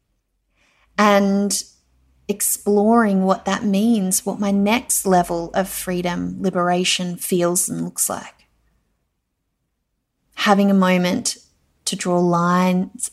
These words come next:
in the sand. We can give it to ourselves actually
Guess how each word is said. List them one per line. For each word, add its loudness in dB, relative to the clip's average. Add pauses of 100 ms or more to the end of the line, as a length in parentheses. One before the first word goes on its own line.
(120)
in 4
the 4
sand. -6 (2000)
We 0
can 2
give 2
it 0
to 2
ourselves 0 (120)
actually -4